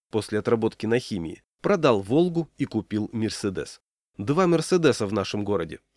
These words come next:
Один у директора кладбища, а второй у мужа Дарьи Петровны. Сама Дарья Петровна работает на прежнем месте, и хотя не доливать ей теперь нечего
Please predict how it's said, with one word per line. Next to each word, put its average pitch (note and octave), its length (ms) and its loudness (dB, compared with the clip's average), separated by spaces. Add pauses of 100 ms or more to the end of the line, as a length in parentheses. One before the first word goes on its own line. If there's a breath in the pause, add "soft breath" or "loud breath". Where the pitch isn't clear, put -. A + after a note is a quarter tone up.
Один B2 360 0
у B2+ 140 -6
директора G#2+ 460 -2
кладбища, E3 580 -2 (160)
а G2 120 -6
второй B2 460 -4 (140)
у B2+ 180 2
мужа B2 480 0
Дарьи G2 400 -6
Петровны. F2+ 500 -8 (680)
Сама G#2+ 460 0
Дарья A2+ 360 2
Петровна F#2 600 -4
работает F#3+ 480 2
на D3+ 140 0
прежнем C3 440 -2
месте, G#2+ 480 -2 (140)
и B2 100 -6
хотя B2 360 0
не A#2+ 160 0
доливать B2 520 2
ей G#2 120 -6
теперь G#2 400 -6
нечего A#2+ 600 -2